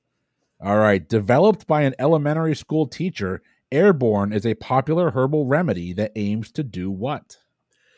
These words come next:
Speaker 1: It aims to keep my wife, uh, not at home sick with a cold or the flu or whatever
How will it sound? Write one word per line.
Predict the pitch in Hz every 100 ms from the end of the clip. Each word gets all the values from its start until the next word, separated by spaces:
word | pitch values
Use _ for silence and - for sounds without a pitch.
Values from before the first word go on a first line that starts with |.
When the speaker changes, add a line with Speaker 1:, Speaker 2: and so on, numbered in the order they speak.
| _ _
Speaker 1:
It | 160 165
aims | 170 208
to | -
keep | 151 190
my | 160 156
wife, | 127 147 170 170
uh, | 113 139 131 127 110 _ _ -
not | 127 139 143
at | 135 -
home | - 175 131
sick | 104 - 143 -
with | 139 143 _ -
a |
cold | 131 180 175 101
or | 110 123
the |
flu | 123 175 170 110
or | 92 110 104
whatever | 113 - 123 120 113 98